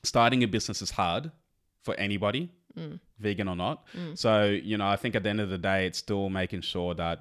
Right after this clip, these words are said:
Speaker 1: you're following those fundamental steps of building a business and adding value and creating a really good product.
Speaker 2: Yeah.
Speaker 1: Because the, the, the vegan businesses we've seen do really well. At
Speaker 2: Is
Speaker 1: the end
Speaker 2: that
Speaker 1: of the
Speaker 2: they've got a
Speaker 1: day,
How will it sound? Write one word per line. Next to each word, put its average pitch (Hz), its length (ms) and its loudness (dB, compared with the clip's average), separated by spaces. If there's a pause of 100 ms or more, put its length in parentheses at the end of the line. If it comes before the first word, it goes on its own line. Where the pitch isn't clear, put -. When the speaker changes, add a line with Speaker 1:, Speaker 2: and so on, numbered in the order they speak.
Speaker 1:
you're 85 140 -8
following 87 400 -4
those 82 180 -6
fundamental 82 520 -8
steps - 340 -6
of 76 160 -10 (580)
building 87 300 -2
a 80 40 -6
business 85 380 -8
and 82 140 -8
adding 80 280 -6
value 82 360 -4
and 80 140 -10
creating 85 320 -4
a 85 40 -6
really 87 260 -4
good 85 220 -10
product. - 500 -8 (260)
Speaker 2:
Yeah. 196 160 -6
Speaker 1:
Because 92 400 -2
the, 87 280 -10 (100)
the, 90 280 -4 (100)
the 92 100 -4
vegan 101 360 0
businesses 92 460 -6
we've 92 200 -4
seen 82 400 -6 (320)
do 82 240 -8
really 90 400 -2
well. 107 380 0 (640)
At 95 100 -2
Speaker 2:
Is 90 100 0
Speaker 1:
the - 80 -2
end 104 100 2
Speaker 2:
that 104 40 0
Speaker 1:
of 95 40 -2
the 98 80 0
Speaker 2:
they've 85 80 -2
got 90 140 0
a 87 80 2
Speaker 1:
day, 85 80 0